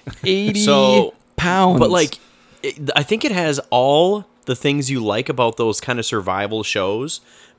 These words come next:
Speaker 2: but none of the things you don't. And the
Speaker 1: Yeah.
Speaker 2: things you don't are, for example, the fact that you know damn well there's a camera crew with them all times that are fed. They can get the hell out of there whenever they want.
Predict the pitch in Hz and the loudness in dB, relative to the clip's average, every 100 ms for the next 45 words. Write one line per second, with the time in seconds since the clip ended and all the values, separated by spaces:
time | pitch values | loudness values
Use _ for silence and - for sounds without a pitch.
0 | - 131 113 123 139 127 131 127 104 85 | 0 0 2 -2 -2 -4 -4 -6 -8 -6
1 | 92 78 71 _ - 113 117 98 165 180 | -6 -6 -12 _ -4 0 0 0 -2 -4
2 | 110 156 113 120 - - 98 98 95 - | 0 0 2 -2 -6 -6 -2 0 -2 -2
3 | 110 139 160 131 98 87 104 - - _ | -2 0 -2 -2 -2 -4 -4 -8 -20 _
4 | 123 135 131 143 135 131 127 160 127 139 | -4 -2 -2 -2 -2 0 2 2 2 2
5 | 175 139 151 104 107 104 113 - 139 147 | 0 2 2 2 0 -2 -4 -4 -4 -6
6 | - 131 117 107 - 98 90 87 - - | -6 -6 -2 -4 -4 -4 -4 -8 -14 -6
7 | 110 123 156 127 92 85 139 - _ _ | 0 0 0 -2 -4 -6 -10 -14 _ _
8 | _ 107 127 165 131 120 120 120 120 _ | _ 0 0 2 0 2 0 -4 -12 _
9 | _ 110 - 104 110 147 147 147 143 139 | _ -4 -2 -2 -4 -2 0 2 2 0
10 | 131 127 127 135 131 117 110 110 | -2 -2 -2 -2 -2 -2 -4 -4